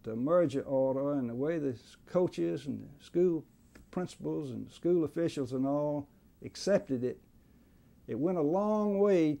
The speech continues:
toward causing the people of Alabama to accept the integration of the schools, because the black athletes were such outstanding athletes that there's just something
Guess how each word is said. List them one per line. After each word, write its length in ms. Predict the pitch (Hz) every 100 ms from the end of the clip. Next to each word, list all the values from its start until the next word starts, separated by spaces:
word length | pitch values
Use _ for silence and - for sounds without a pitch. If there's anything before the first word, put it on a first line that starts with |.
| -
toward 340 | 165 151 131 - - -
causing 600 | - 214 208 185 165 156
the 80 | 123
people 480 | - - 262 - 131
of 100 | 127
Alabama 720 | 131 120 107 120 101 82 113 - _ _ - - - - _
to 120 | 151
accept 720 | 135 - - 214 165 - - - - -
the 100 | 135
integration 560 | 156 151 151 170 156 135
of 60 |
the 60 | 127
schools, 540 | - 202 202 131 82 -
because 420 | - - 143 135
the 100 | -
black 320 | 117 170 196 196
athletes 640 | 214 196 156 151 151 -
were 80 | 127
such 300 | - 180 175
outstanding 720 | 180 180 - - 190 180 151
athletes 840 | 190 220 147 123 85 - - - - _ - - - - _ - - - - -
that 200 | 127 123
there's 200 | - 123
just 340 | 113 196 - -
something 640 | 190 202 151 131 120